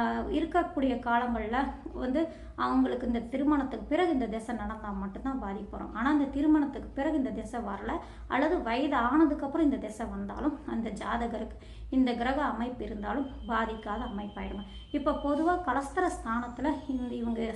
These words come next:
சம்பந்தம் ஏற்பட்டுட்டாலும் விதி வந்து பாதிப்பு கொடுக்குது அப்படின்னா விதி விலக்கெல்லாம் இந்த அமைப்பெல்லாம் வந்துருங்க. இந்த அமைப்புலலாம் இந்த சனி செவ்வாய் இருக்கும் பட்சத்துல இது வந்து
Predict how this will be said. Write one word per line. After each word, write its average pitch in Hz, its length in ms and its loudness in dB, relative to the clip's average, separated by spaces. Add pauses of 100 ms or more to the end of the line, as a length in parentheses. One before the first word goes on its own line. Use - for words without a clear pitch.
சம்பந்தம் 254 480 2
ஏற்பட்டுட்டாலும் 208 600 -2 (380)
விதி 320 300 8 (280)
வந்து 262 160 2 (120)
பாதிப்பு 247 420 4
கொடுக்குது 285 380 0
அப்படின்னா 269 260 0 (240)
விதி 285 200 8 (120)
விலக்கெல்லாம் 269 720 0
இந்த 226 160 0
அமைப்பெல்லாம் 220 460 -6
வந்துருங்க. 202 280 -6 (460)
இந்த 285 180 8 (100)
அமைப்புலலாம் 330 520 6
இந்த 262 180 4
சனி 240 260 0
செவ்வாய் 233 460 -2
இருக்கும் 240 340 -4
பட்சத்துல 240 340 -4 (440)
இது 302 160 4
வந்து 294 140 6